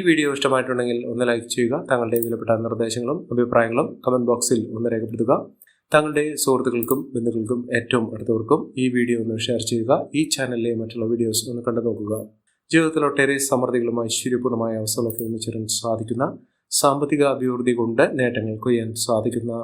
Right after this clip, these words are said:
ആ നക്ഷത്രങ്ങളിൽ ആദ്യത്തെ നക്ഷത്രം എന്ന് പറയുന്നത് മകരം നക്ഷത്രമാണ്. മകരം നക്ഷത്രക്കാർക്ക് ഒട്ടേറെ അനുകൂലമായ സമയമാണ് വന്നിരിക്കുന്നത്.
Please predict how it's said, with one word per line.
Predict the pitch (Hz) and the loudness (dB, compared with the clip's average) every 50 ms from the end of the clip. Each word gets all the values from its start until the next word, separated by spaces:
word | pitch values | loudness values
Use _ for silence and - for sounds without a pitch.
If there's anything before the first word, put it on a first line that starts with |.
| - - _ _ _ - | -10 -14 _ _ _ -6
ആ | 131 135 131 | -2 0 0
നക്ഷത്രങ്ങളിൽ | 120 - - - 123 120 113 120 117 113 113 - 113 120 | -2 -2 0 2 2 2 2 0 0 -2 -4 0 2 4
ആദ്യത്തെ | 113 113 127 - 123 113 110 110 | 4 4 2 0 0 0 -2 -2
നക്ഷത്രം | 110 - - - 120 117 117 | -6 -6 -6 -4 -4 -4 -4
എന്ന് | 113 113 117 | -4 -2 -2
പറയുന്നത് | 113 113 113 117 123 127 175 247 - - - - _ _ _ _ _ - | -2 0 0 0 4 4 2 2 2 -8 -14 -18 _ _ _ _ _ 4
മകരം | 143 135 135 131 127 123 120 120 117 | 4 4 4 4 0 0 -2 -4 -4
നക്ഷത്രമാണ്. | 120 - 113 110 110 113 110 110 104 104 110 - _ _ _ - | -4 -4 -2 0 0 0 0 0 -2 -4 -8 -14 _ _ _ -6
മകരം | 131 127 131 135 131 127 | 0 2 2 2 2 0
നക്ഷത്രക്കാർക്ക് | 127 120 - - - 123 117 113 120 117 - 160 170 170 - - _ - _ - | -2 -4 -4 -4 -2 -2 2 2 0 2 2 0 0 0 -6 -16 _ -18 _ -6
ഒട്ടേറെ | 139 - 139 131 131 131 127 127 127 127 123 | 0 2 2 4 4 2 -2 -4 -6 -6 -4
അനുകൂലമായ | 123 127 127 139 143 135 127 131 123 117 113 113 117 117 117 113 - - - | -2 0 2 2 2 2 2 0 0 -2 -2 -4 -6 -8 -10 -8 -4 -4 -2
സമയമാണ് | - - 123 120 120 120 117 113 113 110 107 127 170 - - - - | 0 0 0 0 0 0 0 -2 -2 -2 -2 -2 -2 -4 -6 -2 0
വന്നിരിക്കുന്നത്. | 127 127 120 113 113 - 117 117 104 107 107 | 2 2 2 2 0 0 0 0 0 0 -2